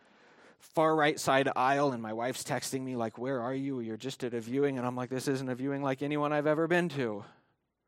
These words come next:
And they have an open casket up front, and here's Sierra in the casket, and her family comes up, and for three hours, they come up and they play with her hair.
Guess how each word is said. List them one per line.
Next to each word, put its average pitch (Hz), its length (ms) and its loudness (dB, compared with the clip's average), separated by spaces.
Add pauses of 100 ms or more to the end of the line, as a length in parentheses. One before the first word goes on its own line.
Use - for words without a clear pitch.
(400)
And 127 100 -8
they 147 40 -2
have 160 100 6
an 151 80 4
open 151 260 2
casket 156 480 2
up 147 160 6
front, 151 400 4
and 123 460 -4 (880)
here's 147 240 -2
Sierra 147 480 2
in 127 240 -6
the - 80 -16
casket, 151 680 0 (220)
and 123 120 -6
her 127 120 0
family 170 460 2
comes 143 300 -4
up, 135 280 -2
and 123 120 -6
for 143 160 -4
three 170 300 -2
hours, 120 720 -4 (640)
they - 60 -6
come 156 160 -2
up 160 140 2
and 147 80 -4
they 131 60 -2
play 156 240 2
with 156 140 2
her 131 120 -4
hair. 113 340 -2